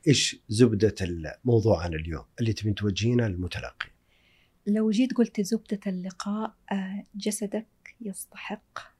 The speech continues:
Speaker 2: أن تعطيه كل مشاعر الاسترخاء والسلام والحب والبهجة، فلا
Speaker 1: جميل.
Speaker 2: تبخل عليه بهذه المشاعر.
Speaker 1: جميل.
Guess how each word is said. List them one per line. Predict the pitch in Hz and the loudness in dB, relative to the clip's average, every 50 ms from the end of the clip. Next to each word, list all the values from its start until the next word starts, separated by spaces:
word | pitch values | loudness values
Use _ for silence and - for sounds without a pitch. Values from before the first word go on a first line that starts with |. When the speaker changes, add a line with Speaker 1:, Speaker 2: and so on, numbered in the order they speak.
| _ _ _ _ _ - 190 | _ _ _ _ _ -4 -2
Speaker 2:
أن | 202 202 202 - - | 0 0 0 -2 -4
تعطيه | 214 208 208 202 _ - 226 226 233 262 294 - - _ _ _ _ _ _ _ _ _ _ _ _ _ _ _ _ _ _ _ _ _ _ - | -6 -6 -8 -10 _ -2 0 2 2 2 0 -4 -10 _ _ _ _ _ _ _ _ _ _ _ _ _ _ _ _ _ _ _ _ _ _ -2
كل | - 240 233 233 220 | 2 4 6 6 6
مشاعر | 202 190 180 - - 170 156 151 196 202 - | 4 4 0 -2 -4 -4 -6 -6 -8 -10 -12
الاسترخاء | - - 196 - - - 190 - - - - 185 202 - - _ _ _ - | -12 -12 -12 -12 -10 -8 -10 -8 -8 -6 -6 -6 -6 -6 -8 _ _ _ -10
والسلام | 196 - - - - 190 185 190 190 190 190 202 202 202 226 226 | -8 -8 -8 -8 -6 -6 -4 -4 -2 -2 -2 -2 -2 -4 -4 -6
والحب | 208 202 196 - - - 214 220 220 _ _ _ _ - | -6 -6 -6 -6 -6 -4 -4 -4 -4 _ _ _ _ -4
والبهجة، | 185 175 175 - - 190 - - - - - - _ _ _ _ _ _ _ _ _ _ _ _ _ _ _ _ _ | -4 -4 -4 -4 -10 -12 -12 -12 -14 -14 -14 -16 _ _ _ _ _ _ _ _ _ _ _ _ _ _ _ _ _
فلا | - 226 208 214 | -2 0 0 0
Speaker 1:
جميل. | 208 - | 0 -2
Speaker 2:
تبخل | 226 226 - - 196 196 190 | -2 -2 -2 0 -2 0 0
عليه | 196 196 190 196 202 208 226 - _ _ _ _ _ _ _ _ _ _ _ _ _ _ - - | 0 -2 -2 0 -2 -2 -4 -6 _ _ _ _ _ _ _ _ _ _ _ _ _ _ -4 -4
بهذه | 180 175 - 175 - | -2 -2 -2 -4 -4
المشاعر. | - 220 185 - - - - - - 220 _ _ _ _ - | -6 -8 -10 -10 -12 -14 -16 -18 -20 -20 _ _ _ _ -14
Speaker 1:
جميل. | - 82 80 76 - - | -8 -6 -6 -6 -6 -8